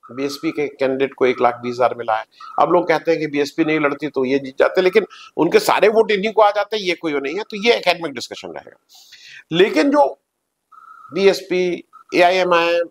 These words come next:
इस तरह की जो रीजनल outfits थे, उनका कोई बहुत role ही नहीं था। बिल्कुल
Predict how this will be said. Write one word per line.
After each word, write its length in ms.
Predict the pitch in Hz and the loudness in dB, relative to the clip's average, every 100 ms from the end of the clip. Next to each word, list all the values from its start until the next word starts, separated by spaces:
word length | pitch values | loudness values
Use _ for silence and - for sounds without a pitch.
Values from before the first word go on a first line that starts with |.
| _ | _
इस 200 | 208 202 | -4 0
तरह 160 | 247 254 | 2 2
की 140 | 254 | 0
जो 120 | 233 | -2
रीजनल 440 | 220 156 170 240 233 | -2 -2 -4 0 2
outfits 480 | 180 - 170 - 233 | 2 0 -12 -8 -6
थे, 60 | |
उनका 440 | - 165 180 175 247 | -6 -6 -2 0 0
कोई 200 | 220 214 | -2 -10
बहुत 280 | 160 202 | -8 -10
role 260 | 160 123 147 | -8 -2 -2
ही 100 | 175 | -2
नहीं 120 | 120 | -6
था। 160 | - - _ _ - | -8 -10 _ _ -6
बिल्कुल 360 | 220 247 269 | -4 2 0